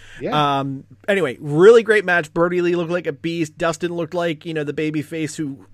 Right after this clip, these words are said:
Speaker 2: you thought could get it done one more time. Uh, but no, taken down with the big discus lariat. Brody Lee retains the title. Dark Order comes out to celebrate. They drag out the lifeless body of Q T Marshall.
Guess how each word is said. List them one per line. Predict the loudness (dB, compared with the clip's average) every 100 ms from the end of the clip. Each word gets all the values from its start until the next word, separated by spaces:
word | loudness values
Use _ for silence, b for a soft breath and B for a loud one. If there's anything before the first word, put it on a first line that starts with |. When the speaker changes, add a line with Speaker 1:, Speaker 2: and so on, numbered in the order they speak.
| -20 -12
Speaker 2:
you | -10
thought | -6 -4 -4
could | -8
get | -10
it | -8
done | -6 -6
one | -6 -6
more | -8 -6
time. | -4 -2 -2 -4 B B B B
Uh, | -10 -8 -10
but | -12 -10
no, | -4 0 0 0 -4
taken | -6 -6 -8 -6
down | -4 -2 -2 -6 b b
with | -10 -8
the | -8
big | -6 -4 -4
discus | -4 -4 -4 -8 -6
lariat. | -2 0 -2 -4 -8 -18 -20 -8
Brody | -4 -4 -4
Lee | -6 -6 -8 -12 b b b -14
retains | -12 -6 -2 -2 -2 -6
the | -8
title. | -4 -2 -2 -4
Dark | -2 -2 -2
Order | -2 -2 -4
comes | -6 -6
out | -6
to | -8
celebrate. | -8 -4 -4 -2 -2 -2 -6
They | -8
drag | -6 -4 -4
out | -6
the | -4
lifeless | -6 -6 -8
body | -8 -6 -6
of | -8 -10
Q | -10 -10
T | -8
Marshall. | -2 0 0 0 -2 -4